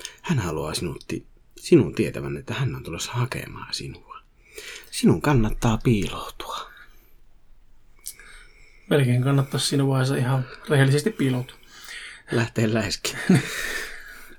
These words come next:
Speaker 2: Kerran vahtimani viisivuotias sanoi, että vieressäni sohvalla istui Jacob, eli Jacob, eli Jaakoppi, niminen mies, joka oli pukeutunut putkimiehen asuun.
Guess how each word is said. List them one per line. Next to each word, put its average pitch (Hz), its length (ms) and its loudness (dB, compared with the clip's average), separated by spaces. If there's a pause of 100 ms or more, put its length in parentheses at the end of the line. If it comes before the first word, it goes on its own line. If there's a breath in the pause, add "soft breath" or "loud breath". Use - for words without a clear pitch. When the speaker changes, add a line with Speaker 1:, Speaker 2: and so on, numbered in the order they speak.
(160)
Speaker 2:
Kerran 208 320 8
vahtimani 160 440 6
viisivuotias 135 680 2
sanoi, 147 260 4
että 151 200 0
vieressäni 160 500 6
sohvalla 147 380 4
istui 143 440 2
Jacob, 151 340 8 (420)
eli 165 260 2
Jacob, 175 500 6 (160)
eli 165 360 2
Jaakoppi, 139 880 4
niminen 175 480 4
mies, 170 360 0 (520 loud breath)
joka 147 220 6
oli 147 160 8
pukeutunut 147 640 2
putkimiehen 214 580 6
asuun. - 300 -2